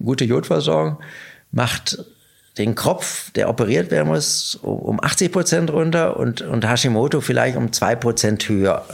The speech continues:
Ne, und das ist so die, die, die, die, die Sachlage. Also, also muss man auch immer, immer, immer, immer so genau kommunizieren. Und aus diesen Daten haben dann irgendwelche Hashimoto-Foren oder Hashimoto-Guru-Ärzte gesagt, äh,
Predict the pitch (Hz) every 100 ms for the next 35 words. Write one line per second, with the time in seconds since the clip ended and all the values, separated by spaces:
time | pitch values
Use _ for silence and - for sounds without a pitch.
0 | - 101 95 117 135 123 117 113 104 104
1 | 101 - 92 117 - - - - - -
2 | - - 92 104 - 160 170 233 123 117
3 | 110 104 107 101 104 104 110 104 104 107
4 | 101 90 107 104 92 104 104 90 - 107
5 | 104 98 98 95 87 - - - - -
6 | - 98 90 104 - 104 98 90 - 127
7 | 127 107 117 117 175 208 175 139 165 -
8 | 139 135 131 135 143 135 127 123 123 107
9 | 143 160 147 - 131 160 180 160 156 139
10 | 117 123 120 110 143 135 120 98 117 170
11 | 190 160 139 160 147 - 147 - - -
12 | - - - - - - - - - -